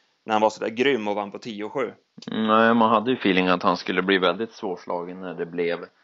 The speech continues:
Speaker 2: när det blev ledningen då, men, eh, nej, det, så var inte fallet, utan stallkamraten var ju helt enkelt bara bäst.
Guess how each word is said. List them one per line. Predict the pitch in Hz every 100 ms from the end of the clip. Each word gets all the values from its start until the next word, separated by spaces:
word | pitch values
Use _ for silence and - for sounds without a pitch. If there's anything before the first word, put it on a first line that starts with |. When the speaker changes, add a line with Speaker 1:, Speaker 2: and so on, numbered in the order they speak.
| _ _ _
Speaker 2:
när | - 90
det | 90
blev | 87 90 92 -
ledningen | 98 95 87 92 120 110
då, | 82
men, | 85 87 90 92
eh, | 90 90 90 90 85 85 98 107
nej, | 110 101 120 113
det, | 110 110 104 107 110 113
så | 110 110
var | 117
inte | 113 113
fallet, | 113 120 104
utan | 101 101 101 101
stallkamraten | - - 98 92 95 101 117 - 98
var | 98
ju |
helt | 98 90
enkelt | - 98 - -
bara | 92 87 90 92 92
bäst. | 104 113 -